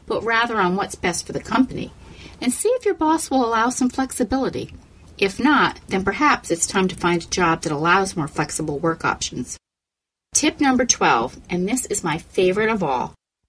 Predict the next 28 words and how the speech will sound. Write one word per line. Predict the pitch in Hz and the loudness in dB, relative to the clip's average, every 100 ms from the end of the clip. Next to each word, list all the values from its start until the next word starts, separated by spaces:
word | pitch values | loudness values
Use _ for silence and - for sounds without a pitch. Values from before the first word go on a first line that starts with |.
| _ - | _ -6
Love | 190 196 226 202 156 160 - | 0 4 6 6 4 0 -4
what | 180 180 - | 0 0 0
you | 180 | 0
do. | 160 127 127 _ _ _ _ _ _ - | 0 0 -2 _ _ _ _ _ _ -4
This | 330 403 508 494 | -2 0 4 4
idea | 294 214 | 4 2
may | 196 175 | 2 0
seem | - 190 160 | 0 0 0
a | |
bit | - 175 | 0 0
ridiculous | 220 190 165 - 117 - | 0 0 -2 -4 -8 -6
to | - | -6
include | 170 - 190 185 | -6 -2 -2 0
in | 180 | 0
our | 156 | 0
tips, | - - - - - - - | 0 0 0 0 -4 -6 -8
but | - | -2
truthfully, | 277 339 370 349 339 - - - | 0 0 0 0 0 -4 -20 -8
I | 214 | -6
find | 208 277 349 | -2 0 0
it | - | 0
to | 220 | 0
be | 214 | 0
the | 190 | 0
most | 165 185 226 - | 0 0 -2 -2
important | 185 - 180 - 180 | -4 0 0 2 0
of | 165 | 0
all. | 147 139 | 0 -2